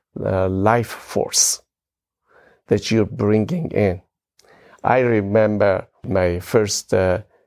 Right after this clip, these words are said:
yoga teacher, you know, that, uh, you know, we, we practiced yoga on the mat for eight years.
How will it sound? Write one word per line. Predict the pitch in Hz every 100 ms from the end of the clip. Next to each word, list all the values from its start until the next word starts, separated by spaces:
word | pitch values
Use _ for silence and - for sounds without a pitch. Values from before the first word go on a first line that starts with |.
| _
yoga | - 120 107 98
teacher, | - 98 - - - 113 - _ _ _ _ _
you | 101
know, | 87 87 - _ _ -
that, | 90 - -
uh, | 90 92 98 98 _ _ _ _ _ -
you | 87
know, |
we, | - 151 95
we | 101 92 _ _ -
practiced | 113 117 107 - 110
yoga | 101 107
on | 98 95
the | 92
mat | 95 92 90
for | 95 90 - - -
eight | 95 -
years. | 98 98 98 90 -